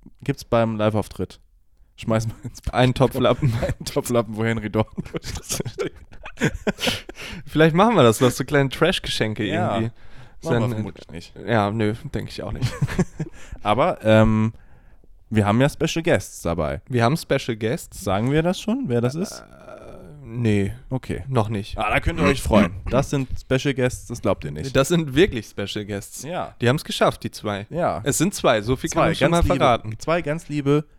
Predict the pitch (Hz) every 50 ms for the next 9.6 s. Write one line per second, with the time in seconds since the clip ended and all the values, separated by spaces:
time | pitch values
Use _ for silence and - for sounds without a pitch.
0 | _ - - 95 95 98 92 - - 80 85 - - - - - - 147 135 110
1 | 104 - - - - - - 98 87 76 - - - - - - 131 143 139 139
2 | - 110 123 - 156 165 180 185 - - - - - 127 131 - - - 143 131
3 | 123 107 123 147 - - - 127 151 - 160 156 147 165 156 151 151 143 151 160
4 | 170 165 131 120 117 120 123 127 120 - - - 131 131 123 - - - 127 123
5 | 127 139 160 156 143 127 - 143 139 - - - - 123 120 120 117 117 113 123
6 | 135 - - - 120 - - - 165 202 190 - 113 107 107 - - 113 110 107
7 | - 107 135 - - - - - - - - 110 120 - - - - 120 - -
8 | 131 170 151 143 147 139 - - - 147 151 135 - 139 113 117 113 - - 110
9 | - - - - - 123 - - 135 160 -